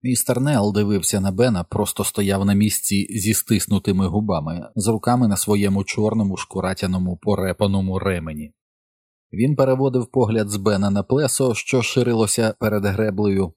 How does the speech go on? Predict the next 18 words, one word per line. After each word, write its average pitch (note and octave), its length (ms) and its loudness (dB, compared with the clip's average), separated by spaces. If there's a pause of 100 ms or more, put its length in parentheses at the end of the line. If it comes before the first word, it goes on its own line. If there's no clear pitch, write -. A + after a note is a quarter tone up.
(120)
потім F#3+ 320 0
знову C#3 360 0
на C3 120 0
Бена. A#2+ 360 0 (440)
На G#2+ 120 -2
обличчі G#2+ 380 -2
в G2+ 60 -2
нього G2+ 260 2
був F#2+ 280 -4
вираз F#2+ 360 0
людини, G2 420 0
котра G2 340 -2
не G2 100 0
може G2 280 0
повірити F2 560 -2
тому, G2 340 0
що - 240 -4
бачить. - 580 -10